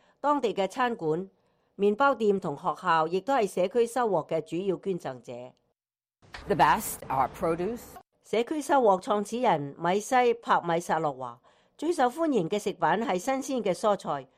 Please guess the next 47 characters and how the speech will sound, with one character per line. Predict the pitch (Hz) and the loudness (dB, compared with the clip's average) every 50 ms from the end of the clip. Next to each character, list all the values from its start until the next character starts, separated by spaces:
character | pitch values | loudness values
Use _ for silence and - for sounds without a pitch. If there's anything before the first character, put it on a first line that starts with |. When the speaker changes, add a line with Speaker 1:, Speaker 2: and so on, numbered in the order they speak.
| _ _ _ | _ _ _
Speaker 1:
各 | - 247 254 247 | -2 -2 0 2
種 | - 240 262 262 | 4 2 2 4
嘅 | 262 226 | 2 2
肉 | 185 185 - | 2 0 -2
類 | - 170 170 165 165 | 0 -2 0 0 -2
同 | 165 214 143 139 139 | -2 -6 -10 -8 -6
奶 | 135 139 151 | -6 -6 -6
製 | - 175 151 | -4 -6 -6
品， | 147 - 135 120 131 143 175 _ _ _ _ _ _ _ | -6 -6 -10 -10 -12 -16 -20 _ _ _ _ _ _ _
呢 | - 214 254 | -10 -8 -6
啲 | 214 254 240 | -2 -2 -2
係 | 214 180 | -2 -2
比 | - 180 214 | -2 -2 0
較 | 208 208 180 170 | 2 2 0 2
貴 | - 185 165 160 | 2 0 0 0
嘅 | 160 165 | -2 -4
食 | - 160 139 | -6 -8 -10
品。 | - - 135 135 151 185 - _ _ _ _ _ _ _ _ | -8 -8 -10 -10 -10 -14 -18 _ _ _ _ _ _ _ _
發 | _ - 285 277 | _ -2 0 2
放 | 311 294 285 | 2 0 0
食 | 294 262 220 | 0 -2 -2
物 | 214 | 0
嘅 | 220 208 - - 233 226 | 0 -2 -2 -2 -4 -2
救 | 220 214 208 196 | 0 0 0 0
濟 | 208 202 190 | 0 -2 -2
組 | 185 - 165 175 | 0 -2 -4 -2
織 | 175 - 226 226 220 - | 0 0 0 0 0 -2
通 | - 349 330 | -2 -4 -2
常 | 339 294 190 | 0 -2 0
冇 | 170 175 190 | 0 0 0
辦 | - 190 175 | 0 0 0
法 | 165 214 185 185 | 0 0 0 0
自 | 185 - 180 175 | 0 -2 -4 0
己 | - 220 220 | 2 0 0
購 | 220 220 170 | 2 0 -2
買 | 165 165 151 156 | -2 -2 -4 -4
呢 | 165 202 202 | -4 -6 -8
啲 | 175 202 196 | -6 -6 -6
嘅 | - 160 - | -4 -6 -6
嘢。 | - 143 139 135 135 - - _ _ _ _ _ _ _ _ _ - | -6 -8 -10 -10 -10 -12 -16 _ _ _ _ _ _ _ _ _ -4
此 | - 214 240 | 0 0 4
外， | 240 214 175 156 151 - _ _ _ | 4 4 4 2 0 -6 _ _ _
各 | - 233 240 220 | -2 -2 0 2
種 | - 233 269 | 4 2 4
嘅 | 277 262 - | 4 0 0
甜 | - 175 151 143 143 | -2 -4 -6 -6 -4
點、 | - 151 151 170 202 196 | -4 -4 -4 -4 -6 -8